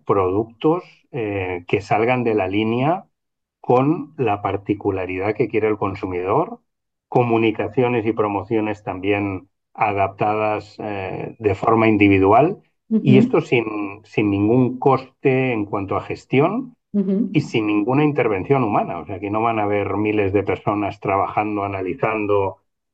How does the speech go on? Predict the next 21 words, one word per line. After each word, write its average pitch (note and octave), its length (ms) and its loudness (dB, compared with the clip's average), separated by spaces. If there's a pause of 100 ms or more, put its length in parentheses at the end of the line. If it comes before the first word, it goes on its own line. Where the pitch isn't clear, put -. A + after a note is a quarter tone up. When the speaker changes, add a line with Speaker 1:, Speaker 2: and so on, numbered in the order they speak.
Speaker 1:
y A2+ 180 0
llenando A2 460 4
hojas G#2+ 240 -2
de G2+ 80 0
Excel, C3+ 340 0
sino G#2+ 260 -4
que F2+ 100 -4
será G2 240 -2
una G#2 160 -2
inteligencia G2+ 580 -2
artificial G#2 760 0 (500)
que G#2 140 -2
manejará G2 640 -2
eso G#2 280 2
en F#2+ 340 -4
tiempo G#2+ 360 0
real, G#2 320 0
como G#2 200 -4
se F#2 100 -4
suele G2+ 260 2
decir F#2+ 420 0